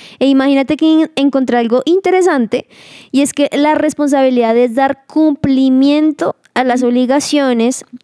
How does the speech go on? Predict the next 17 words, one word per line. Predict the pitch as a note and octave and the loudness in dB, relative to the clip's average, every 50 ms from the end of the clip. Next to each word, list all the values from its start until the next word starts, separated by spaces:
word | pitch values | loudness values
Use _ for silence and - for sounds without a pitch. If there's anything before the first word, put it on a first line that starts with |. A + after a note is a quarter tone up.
| _ _ _ | _ _ _
y | D4 D4 D4+ D#4 | -2 0 2 0
ser | C4+ - - D4+ D4 D4+ D#4 D#4 _ _ _ _ _ _ _ _ _ _ | 0 0 0 0 0 0 -2 -4 _ _ _ _ _ _ _ _ _ _
cuidadoso | - - - D4+ D4+ D4+ D4+ D4+ D4+ D4 D4 D4 D4 D4+ D4+ D4 C4+ A#3+ A3 G#3+ G3+ - A3 G#3+ A3+ - - | -6 -2 0 2 4 4 4 4 4 2 2 2 2 2 2 2 2 2 2 0 0 0 0 0 0 -2 -2
al | - A3+ A3 G#3+ G3+ | -4 -4 -4 -4 -4
tomar | - G#3 G3 F#3+ G3 F#3+ F#3+ F#3+ G#3 | -4 -4 -2 -2 -2 -2 -2 -4 -4
decisiones | G3+ G3 A3+ A#3+ A#3+ B3 D4 C#4 - D4 D4 C#4 B3 A3+ A#3 A#3 B3+ C4 - - | -4 -2 0 0 0 2 0 0 0 0 0 0 0 0 0 0 -2 -2 -6 -6
o | - A#3 A#3 A#3 | -4 -2 0 0
al | A#3 A#3+ A#3 A3+ | 0 0 -2 -2
realizar | A#3 A3 G#3+ G#3 G3+ G3+ G3+ - G3+ F#3+ F#3+ - _ _ _ - | -2 -2 -2 -2 -2 -4 -4 -2 -4 -4 -4 -6 _ _ _ -4
algo. | C4+ D4 C#4+ C4+ B3+ G3+ - - - - _ _ - - - - - - - - - | -2 0 0 0 -2 -2 -4 -8 -10 -14 _ _ -20 -20 -20 -20 -20 -20 -20 -8 -2
Y | - D4 C#4+ | 0 0 2
además | C#4+ C#4+ C#4+ C#4+ C#4 C#4 | 0 0 0 0 0 0
dice, | B3+ D#4+ D#4 A#3+ B3 A3+ | 0 0 0 0 0 0
la | A#3 A#3 A#3+ A#3+ | 0 2 0 2
responsabilidad | B3 B3 B3 A#3 - C4 C4 B3 C4 B3 B3 B3 B3 A#3+ A#3 A3+ A#3 - | 0 0 -2 -2 0 0 0 2 2 2 2 2 2 2 2 0 0 -2
es | - C4 C4+ - | -2 -2 -2 -2
también | - C4+ C#4+ C#4+ B3+ D4 D4 C4+ C4+ C4+ C#4+ E4+ F#4 | -2 -2 -2 0 0 2 2 2 0 0 -2 -2 -4